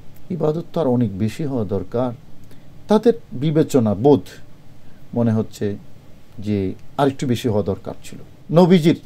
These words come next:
ইবাদতকে অ্যাসেসমেন্ট করতেছে। তো আবার নিজে রিয়েলাইজ করতেছেন, না, আইনা নাহনু মির রাসূলিল্লাহি সাল্লাল্লাহু আলাইহি ওয়াসাল্লাম, পেয়ারা নবীর কোনো তুলনা নেই। কাদ গাফারাল্লাহু মা তাকাদ্দামা মিন যামবি ওয়া লা তা-, ওয়া মা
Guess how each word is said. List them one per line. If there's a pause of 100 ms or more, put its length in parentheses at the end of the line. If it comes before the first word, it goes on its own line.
ইবাদতকে
অ্যাসেসমেন্ট
করতেছে। (1300)
তো
আবার
নিজে
রিয়েলাইজ
করতেছেন,
না, (580)
আইনা
নাহনু
মির
রাসূলিল্লাহি (100)
সাল্লাল্লাহু
আলাইহি
ওয়াসাল্লাম, (100)
পেয়ারা
নবীর
কোনো
তুলনা
নেই। (760)
কাদ (800)
গাফারাল্লাহু
মা
তাকাদ্দামা
মিন
যামবি
ওয়া
লা (100)
তা-,
ওয়া
মা